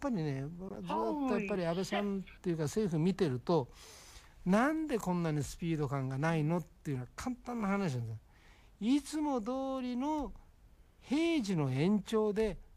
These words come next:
調整ばっかりやってるから、スピード感な-、ないに決まってるわけですよ。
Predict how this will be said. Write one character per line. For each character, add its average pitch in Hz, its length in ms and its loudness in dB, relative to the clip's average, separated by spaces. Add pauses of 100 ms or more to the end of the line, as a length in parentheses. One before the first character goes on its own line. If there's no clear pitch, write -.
調 240 360 0
整 233 320 -2
ば 190 100 2
っ - 140 -6
か - 100 0
り 208 160 2
や 135 100 0
っ - 40 -6
て - 200 -4
る 156 120 -2
か 135 120 -6
ら、 139 120 0
ス - 120 -8
ピ 208 80 0
ー 214 60 2
ド 202 80 2
感 135 180 0
な-、 151 120 2 (100)
な 185 160 0
い 190 60 2
に 143 80 0
決 180 120 -4
ま 233 60 4
っ 220 60 2
て 240 100 -2
る 202 80 2
わ 139 60 2
け 117 80 -6
で 110 100 -12
す - 120 -14
よ。 - 80 -20